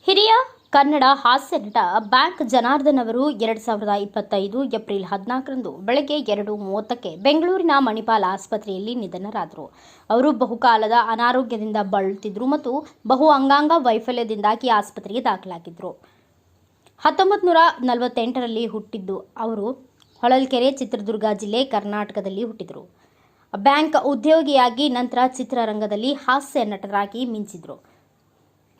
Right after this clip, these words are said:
ಬ್ಯಾಂಕ್ ಉದ್ಯೋಗಿಯಾಗಿದ್ದ ಕಾರಣದಿಂದ ಬ್ಯಾಂಕ್ ಜನಾರ್ದನ್ ಎಂಬ ಹೆಸರನ್ನ ಪಡೆದುಕೊಂಡು ಮುಂದೆ ನಡೆದರು.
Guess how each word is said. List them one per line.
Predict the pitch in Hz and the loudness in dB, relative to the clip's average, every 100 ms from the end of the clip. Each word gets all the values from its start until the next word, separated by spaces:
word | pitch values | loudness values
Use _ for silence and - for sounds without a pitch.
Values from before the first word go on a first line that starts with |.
| _ _ _ _ _ _ _ _ - | _ _ _ _ _ _ _ _ 0
ಬ್ಯಾಂಕ್ | 294 330 427 392 - | 2 4 2 0 0
ಉದ್ಯೋಗಿಯಾಗಿದ್ದ | 254 330 339 320 262 247 240 254 | 2 4 4 4 4 4 2 2
ಕಾರಣದಿಂದ | 254 208 226 240 240 262 180 269 - _ _ - | 4 4 4 0 0 0 2 -2 -4 _ _ -12
ಬ್ಯಾಂಕ್ | 196 269 339 370 269 | 0 2 2 2 2
ಜನಾರ್ದನ್ | 262 247 294 349 330 294 | 2 2 2 2 0 0
ಎಂಬ | 208 247 240 240 254 - | -2 -4 0 2 2 0
ಹೆಸರನ್ನ | 208 - 294 302 254 185 226 - | -12 -4 0 0 0 -4 -10 -2
ಪಡೆದುಕೊಂಡು | 254 240 254 277 262 185 240 _ _ _ _ _ _ _ _ _ _ - | 0 0 -2 -2 -2 -6 -10 _ _ _ _ _ _ _ _ _ _ -2
ಮುಂದೆ | 240 269 233 | 2 2 2
ನಡೆದರು. | 185 170 160 | -4 -10 -16